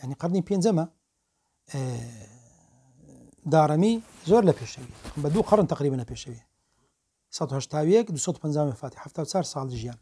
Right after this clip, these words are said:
طبعا منطقی ئۆزبەکستانە، سەمەرقەند ئێستا منطقی ئۆزبەکستانە. طبعا بیلادی سەمەرقەند و خوراسان تەقسیم کرد بین ئۆزبەکستان و تورکمانستان و ئێران و ئەو وڵاتانە.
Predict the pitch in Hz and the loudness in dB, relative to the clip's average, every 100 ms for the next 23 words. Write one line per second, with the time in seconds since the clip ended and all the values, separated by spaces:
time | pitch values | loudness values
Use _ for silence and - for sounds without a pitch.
0 | _ - _ - 180 185 180 208 180 156 | _ -20 _ -2 0 2 0 0 2 2
1 | - - 175 131 - 156 - 196 170 - | 0 0 -2 -2 -4 -6 -4 -4 -4 -4
2 | 170 - 170 143 139 - 135 139 165 160 | -6 -6 -6 -6 -6 -10 -12 -8 -2 2
3 | 190 226 190 160 - - - _ - 165 | 6 6 4 2 -4 -20 -20 _ 0 4
4 | 160 - 165 143 165 143 - 175 - 151 | 4 4 0 0 0 0 0 -2 -2 -4
5 | - - 190 151 156 165 165 135 147 - | 0 0 2 2 2 2 0 0 -2 0
6 | 175 147 - - 170 156 151 180 151 143 | 0 0 -4 -8 -4 -4 -2 -2 0 0
7 | 165 160 202 214 220 185 160 147 135 143 | 2 4 4 2 0 2 4 4 2 -4
8 | 127 | -8